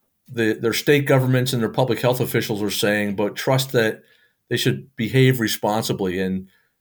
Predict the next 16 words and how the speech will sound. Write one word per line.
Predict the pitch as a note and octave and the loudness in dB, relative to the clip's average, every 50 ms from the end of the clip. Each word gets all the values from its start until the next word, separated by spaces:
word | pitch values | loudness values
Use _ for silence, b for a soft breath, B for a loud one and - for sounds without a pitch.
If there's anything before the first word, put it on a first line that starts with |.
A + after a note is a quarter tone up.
| b _ - | b _ -6
just | - C#3 C#3 | -4 -4 -2
because | - C#3+ - - C#3+ C#3 B2+ A2+ - A2 | -2 -2 2 4 4 4 4 2 0 0
the | A#2 A#2 G#2+ | 0 0 0
C | - - D#3 D3 | 0 0 0 2
D | C#3+ C#3 C3 | 4 4 2
C | C3+ - - C#3 C3+ | 4 2 2 4 4
says, | C3+ - B2+ A#2 A2 G#2+ G2+ C3 - | 4 4 4 4 4 2 0 -2 -2
"Oh, | F#3+ F#3 E3+ | 0 2 2
you | D#3 | 4
don't | D3+ D3+ D3 | 4 2 2
have | D#3 | 2
to | D3+ C#3+ | 2 2
wear | C3 C3 B2+ | 2 4 2
a | A#2+ | 2
mask | A#2 A#2+ B2 C3+ C#3 C3+ - B2+ | 2 2 2 2 2 2 0 0
anymore," | A2+ G#2+ G#2 G#2 G2+ F#2+ F#2+ F#2+ F#2+ F#2+ F#2+ F#2+ - | 0 0 0 0 0 0 0 0 0 -2 -4 -6 -10